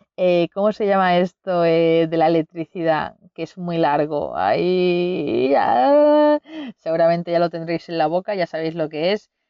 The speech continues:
No es un alargo. <laughs> Bueno, puede ser un alargo, pero de estos que tienen muchos metros, muchos, muchos metros. Eh, lo tiraba por la ventana de, de, de casa <laughs> hasta que llegara abajo al suelo.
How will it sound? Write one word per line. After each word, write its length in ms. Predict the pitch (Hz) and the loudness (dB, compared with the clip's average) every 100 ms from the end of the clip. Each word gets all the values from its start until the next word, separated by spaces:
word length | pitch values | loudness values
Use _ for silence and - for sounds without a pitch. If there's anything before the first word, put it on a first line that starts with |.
| _ | _
No 120 | 190 | -6
es 180 | 190 - | -4 -4
un 100 | 196 | -2
alargo. 560 | 165 165 202 233 220 226 | 2 2 2 2 2 0
<laughs> 280 | 170 - _ _ 285 302 196 _ | -4 -14 _ _ -20 -20 -20 _
Bueno, 300 | 220 214 220 - - | -2 0 0 -4 -6
puede 200 | 208 226 | -4 -2
ser 140 | 220 | -2
un 100 | 196 | 0
alargo, 480 | 175 196 220 220 214 | 2 2 2 0 -2
pero 180 | 170 170 | -2 -2
de 80 | 185 | -2
estos 300 | - 208 - | -6 -18 -14
que 100 | 185 | -8
tienen 260 | 180 175 | -6 -4
muchos 380 | 175 202 - 170 | -2 -4 -4 -10
metros, 560 | 165 165 180 220 269 190 | -4 -6 -4 -8 -8 -12
muchos, 320 | 185 - 170 | -14 -14 -16
muchos 320 | 170 - 160 | -14 -14 -16
metros. 540 | 160 165 170 226 262 _ _ _ _ _ 175 | -8 -8 -6 -8 -8 _ _ _ _ _ -4
Eh, 200 | 175 165 | 0 2
lo 120 | 165 | 0
tiraba 360 | 156 156 170 170 | 0 0 0 0
por 120 | 165 | 0
la 140 | 156 | 0
ventana 500 | 156 156 151 156 156 | 0 -2 -10 -6 -2
de, 540 | 147 143 131 107 - _ 71 | 0 0 -2 -6 -12 _ _
de, 520 | 156 147 104 76 52 50 50 | -12 -8 -8 -10 -14 -20 _
de 160 | - 151 | -16 -10
casa 480 | - 175 - 285 339 - | -8 -8 -8 -14 -14 -12
<laughs> 480 | 208 - 240 - - | -10 -4 -4 -4 -10
hasta 320 | 165 - 170 | -18 -10 -10
que 100 | 156 | -8
llegara 720 | 151 151 160 165 170 156 151 - 240 262 190 | -8 -4 -2 0 0 0 -4 -10 -20 -20 -12
abajo 340 | 170 160 165 165 | -2 -2 0 -4
al 120 | 151 | -8
suelo. 380 | - 175 220 | -8 -4 -4